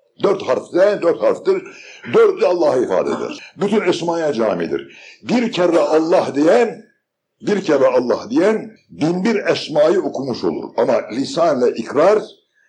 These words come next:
kalb ile tasdik şarttır. İçin dışın bir olsun. İçin dışın bir olsun. Bir gün işler dışa, dışlar içe geçecek. O vakit aksi düşmesin. "Yevme tüble sarayide", sırların meydana çıktığı gün.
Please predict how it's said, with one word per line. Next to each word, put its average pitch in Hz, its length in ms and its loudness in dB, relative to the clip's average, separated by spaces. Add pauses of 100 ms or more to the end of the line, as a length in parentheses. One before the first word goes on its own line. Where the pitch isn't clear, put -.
(320)
kalb 160 280 -2
ile 127 200 0
tasdik 127 400 -4
şarttır. - 580 -6 (560)
İçin 165 420 -2
dışın 160 400 -2
bir 180 120 4
olsun. 220 440 0 (560)
İçin 151 340 -2
dışın 143 340 -2
bir 165 80 4
olsun. 156 480 2
Bir 160 140 0
gün 196 380 -6
işler 156 600 0
dışa, 180 500 2 (180)
dışlar 175 420 0
içe 160 200 0
geçecek. 180 520 0
O 151 80 2
vakit 160 420 0 (180)
aksi 139 320 0
düşmesin. 110 640 -6 (640)
"Yevme 131 280 0
tüble 123 260 -2
sarayide", 104 580 0
sırların 131 500 0
meydana 127 340 0
çıktığı - 380 -4
gün. 80 360 -4